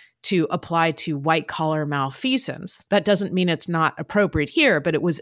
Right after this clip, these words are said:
initially intended to apply to white-collar malfeasance, whether or not this case would have been on hold and or had a big question mark over it, at least until the Supreme Court came out with that other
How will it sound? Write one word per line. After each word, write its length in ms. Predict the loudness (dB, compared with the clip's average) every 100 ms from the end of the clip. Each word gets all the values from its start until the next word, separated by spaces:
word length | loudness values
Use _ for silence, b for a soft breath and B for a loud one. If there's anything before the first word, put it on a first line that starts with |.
| 0
initially 580 | 2 2 2 2 0 0
intended 720 | 0 -2 -4 0 0 0 -2
to 260 | -2 0 -2
apply 380 | -4 -2 0 2
to 100 | 0
white-collar 480 | 0 -2 -4 -4
malfeasance, 720 | -2 -2 -4 -4 -4 -4 -4 -6 B B B B
whether 400 | 2 2 4 2
or 80 | 2
not 480 | 2 2 4 2 0 _ _ _ _ _
this 220 | 0 0
case 400 | 0 0 0 0
would 360 | -4 0 2 2
have 360 | 0 -2 -2
been 380 | -2 0 2 -2 -4
on 260 | -2 -2 -2
hold 560 | -4 0 2 4 2 -2 -2
and 240 | 0 2
or 120 | 0
had 200 | 0 -2
a 60 | 0
big 240 | -2 -4
question 520 | -4 -2 -2 0 0
mark 320 | 2 0 0 -4
over 340 | -4 -2 0 0
it, 220 | 0 -2 _
at 120 | -6
least 260 | -2 0 0
until 280 | -2 -2 -2
the 100 | -2
Supreme 400 | -4 -4 -4 -4
Court 260 | -4 -4
came 240 | -4 -2 0
out 220 | 0 -2
with 160 | -4
that 240 | 0 0 0 _ _ 0
other 520 | 2 2 2 0